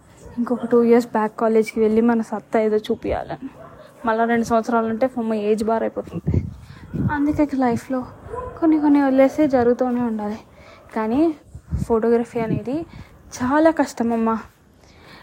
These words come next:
పెద్ద పెద్ద కెమెరాలు, ఈ ఫోటోగ్రఫీ స్కిల్స్ లేనోడు ఏం చేస్తాడు? ఇక అంత గబ్బు ఫోటోలు తీస్తాడో తీస్తాడు. నేను కొంతమందిని చూసాను, పెద్ద పెద్ద డిఎస్ఎల్ఆర్లు పట్టుకుంటారు, కానీ ఫోకసింగ్ అనేది ఏడుందో కూడా తెలియకుండా పట్టుకుంటారు.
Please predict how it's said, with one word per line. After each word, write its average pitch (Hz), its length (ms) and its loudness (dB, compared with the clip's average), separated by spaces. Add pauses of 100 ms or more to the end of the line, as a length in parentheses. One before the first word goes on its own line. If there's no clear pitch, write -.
(140)
పెద్ద 269 200 2
పెద్ద 285 120 4
కెమెరాలు, 277 440 4
ఈ 254 200 2 (1600)
ఫోటోగ్రఫీ 247 520 2
స్కిల్స్ - 380 -2
లేనోడు 240 520 2 (320)
ఏం 247 160 0
చేస్తాడు? 247 680 -4 (580)
ఇక 233 80 -8
అంత 220 300 -6
గబ్బు 220 320 -4
ఫోటోలు 226 320 -2
తీస్తాడో 220 320 -8
తీస్తాడు. 233 520 -10 (560)
నేను 240 120 0
కొంతమందిని 247 520 2
చూసాను, 233 280 -4
పెద్ద 233 220 -4
పెద్ద 247 160 -2
డిఎస్ఎల్ఆర్లు 226 560 -4
పట్టుకుంటారు, 220 520 -6
కానీ 262 220 -2
ఫోకసింగ్ 254 540 -2
అనేది 240 300 0
ఏడుందో 240 400 -2
కూడా 226 160 -2
తెలియకుండా 220 500 -2
పట్టుకుంటారు. 214 480 -4